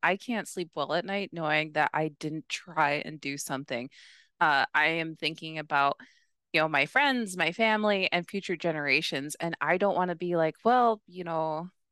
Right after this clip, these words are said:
I didn't do anything, even though we're losing our rights." You know, they're slowly being shaven away. So, I mean, I wouldn't be able to sleep well at night knowing that I did nothing. That's what sta-, got me started in the first place. And it's what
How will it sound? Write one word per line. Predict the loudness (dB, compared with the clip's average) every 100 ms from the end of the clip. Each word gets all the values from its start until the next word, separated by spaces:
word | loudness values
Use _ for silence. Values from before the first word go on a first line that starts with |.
| _ _ -4
I | -2
didn't | -2 -4
do | -4 -2
anything, | -2 -2 -2 -2 -2
even | -8 -10
though | -10
we're | -8 -8
losing | -8 -10 -6
our | -4 0
rights." | 2 2 0 -6 -8
You | 0
know, | 2 4
they're | 2 0
slowly | -2 0 0 0
being | -2 -2
shaven | -2 0 -2 -4
away. | 0 2 2 0 -8 -20 -20 _ _ -8
So, | 0 4 4 4 0 _ _ _ _ _ -2
I | 0
mean, | 4 4
I | 4
wouldn't | 2 0
be | 0
able | -2
to | -2
sleep | -4 -6 -2
well | -4 -2
at | -2
night | -2 -2
knowing | -4 -4 -4 -4
that | -2 -2
I | -4
did | -6 -8
nothing. | -8 -10 -14 -16 -20 _ _ 0
That's | 0 0
what | -6
sta-, | -2 -4 0
got | 2 2
me | -2
started | 2 2 2
in | -2
the |
first | 0 0 2 -2
place. | -4 -4 -8 -2
And | 2 2
it's | 0
what | 2 2 2